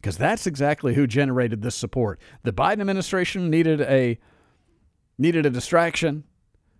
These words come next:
The Republicans love anything that makes you,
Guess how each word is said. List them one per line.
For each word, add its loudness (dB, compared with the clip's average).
The 0
Republicans 2
love 4
anything 2
that -2
makes -4
you, 0